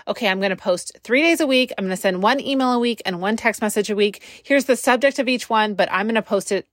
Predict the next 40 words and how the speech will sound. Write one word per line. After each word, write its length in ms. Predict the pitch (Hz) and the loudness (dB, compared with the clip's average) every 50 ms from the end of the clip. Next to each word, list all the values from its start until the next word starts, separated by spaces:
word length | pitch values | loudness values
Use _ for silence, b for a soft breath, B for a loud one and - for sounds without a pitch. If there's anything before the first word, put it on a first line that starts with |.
| - - | -12 -4
on 200 | - 196 190 196 | -2 0 2 2
the 80 | 196 | 2
day 220 | 175 202 190 180 175 | 4 4 6 6 6
of. 220 | 170 170 175 156 B B B B B | 4 4 2 -2 B B B B B
I'm 80 | - 180 | -6 -2
gonna 120 | 180 185 | -2 -2
create 280 | 180 - - 190 165 - | -2 -2 -2 -2 -2 -2
something 380 | - 185 165 - 175 165 160 | -4 -6 -4 -2 -2 -2 -2
and 120 | - 170 170 | -4 -6 -4
write 160 | 170 170 160 | -4 -2 -2
the 80 | - 170 | -4 -2
caption," 480 | 165 190 190 185 - - 214 208 196 b b b b b b _ - | 0 0 0 0 0 0 -2 -2 -4 b b b b b b _ 0
that's 300 | 208 202 208 202 - - | 2 2 2 2 -2 -2
fine 240 | - 185 - 175 175 | 0 0 0 0 -2
too. 280 | - - - - - - _ _ _ _ b b b b b b b b | -6 -6 -8 -8 -10 -16 _ _ _ _ b b b b b b b b
Whatever 600 | - 214 208 - _ - 247 247 220 269 262 262 | 0 0 0 2 _ 2 4 4 4 4 4 2
works 380 | 247 196 202 208 190 - - - | 2 2 2 2 2 0 -4 -6
for 160 | - 190 180 | -4 -2 -2
you 480 | 165 151 160 180 185 220 262 330 370 B B B B B - | -2 -2 -2 0 2 2 2 0 0 B B B B B -4
that's 180 | - - - | -4 -4 0
going 220 | - 220 214 208 202 | 0 0 2 2 0
to 140 | - - 196 | 0 0 0
allow 240 | 185 190 190 190 196 | 2 2 2 2 2
you 200 | 202 202 208 202 | 2 2 -2 -4
to 100 | - 202 | -6 -6
have 220 | 170 180 185 - | -8 -8 -8 -8
the 80 | - 185 | -6 -6
most 360 | 175 165 156 160 - - - | -6 -6 -8 -8 -10 -12 -6
fun, 400 | - - 277 294 330 339 359 370 B B B B B B | 0 2 4 4 4 2 -2 -4 B B B B B B
do 120 | - 202 196 | -4 -4 -2
something 360 | - 196 180 170 175 160 156 - | -2 -4 -4 -4 -6 -8 -8 -10
effectively, 1080 | 170 - - - - - 269 269 - - 311 294 247 269 277 277 269 277 285 285 B B B B B B B - | -14 -14 -16 -2 0 2 2 2 2 2 2 2 4 4 2 4 4 2 0 -2 B B B B B B B 0
and 200 | 202 214 202 156 | 2 2 2 0
create 720 | - - - - 214 220 208 208 220 226 254 247 - - | -4 -8 -4 -2 0 2 4 4 4 4 2 0 -2 -4
from 120 | - 226 | -2 0
a 100 | 196 190 | 0 0
place 480 | - - - 220 208 202 202 - - - | -2 -2 0 0 2 2 0 -2 -6 -4
of 420 | - 190 185 180 180 180 180 160 - _ - | 0 0 2 4 4 2 2 0 -4 _ -2
abundance 600 | 185 160 - 196 214 247 254 269 269 262 233 - - | -2 0 2 2 2 4 4 2 2 2 0 -2 -4
and 340 | 185 180 170 170 165 - | -6 -6 -6 -6 -10 -12